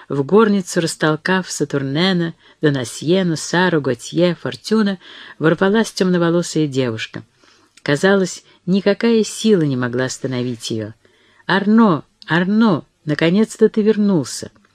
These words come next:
Словно во сне Катрин увидела, как девица, подбежав к мужу,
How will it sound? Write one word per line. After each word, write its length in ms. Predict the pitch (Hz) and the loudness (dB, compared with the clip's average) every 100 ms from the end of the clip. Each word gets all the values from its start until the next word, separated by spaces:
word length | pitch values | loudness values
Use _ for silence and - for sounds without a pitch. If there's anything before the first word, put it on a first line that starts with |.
| _ _ _ _ _ _ _ _ _ _ _ _ - - _ | _ _ _ _ _ _ _ _ _ _ _ _ -20 -20 _
Словно 480 | - 180 214 233 208 | -6 2 4 4 2
во 140 | 190 | 0
сне 420 | 185 - 147 117 - - - - | -2 -4 -4 -4 -8 -18 -20 -6
Катрин 360 | - 147 185 180 | -2 2 4 4
увидела, 400 | 170 190 175 170 | 2 4 4 2
как 240 | 170 151 | 2 0
девица, 460 | 147 156 185 - 151 | 0 2 0 0 -4
подбежав 600 | - 139 143 143 156 - | -4 -2 0 2 0 -4
к 120 | - | -6
мужу, 360 | 151 196 185 | -2 0 0